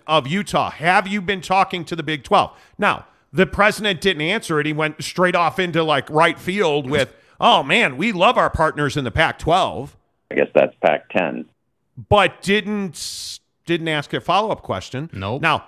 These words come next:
Speaker 1: Hans Olsen on, on K S L Sports Zone in Salt Lake City absolutely embarrassed himself with Mark Harlan, the A D at, <coughs> at Utah. Refused to ask a question about the Pac-twelve and the Big Twelve and all that stuff.
Speaker 3: Mm-hmm.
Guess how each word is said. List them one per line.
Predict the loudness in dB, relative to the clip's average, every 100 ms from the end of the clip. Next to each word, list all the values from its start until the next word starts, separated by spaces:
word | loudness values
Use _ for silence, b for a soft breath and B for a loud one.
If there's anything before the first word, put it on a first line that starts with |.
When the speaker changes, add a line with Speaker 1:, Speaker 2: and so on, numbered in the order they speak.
| -4
Speaker 1:
Hans | 0 0 2
Olsen | 0 0 -4 -2
on, | 0 0 -2 0
on | 0 0
K | -4 0 0
S | 0
L | -2
Sports | -4 -4 -4 -2
Zone | -2 -2 -2
in | -6 -2
Salt | -2 0
Lake | -4 -4
City | -4 -4 -4 b b 0
absolutely | 0 2 0 0 0 -2
embarrassed | 0 0 0 0 -4
himself | -4 -2 -2 -2
with | -4
Mark | -2 -2 0
Harlan, | 0 0 -2
the | -2
A | -2 -2
D | -2 0 2
at, | 0 -2 -6
<coughs> | -4 0 2
at | 0 -2
Utah. | -6 -2 0 0 -2 -6 _
Refused | -2 0 -2 -2 -2
to | -2
ask | 0 0 -4
a |
question | -2 0 0 -4
about | -2 -4
the | -2
Pac-twelve | -2 -2 -2 0 2 0
and | -4
the |
Big | -4 -6
Twelve | -2 0 2 2
and | 0
all | 0
that | 0 -4
stuff. | -6 -8 -10 -10
Speaker 3:
Mm-hmm. | -4 -2 -2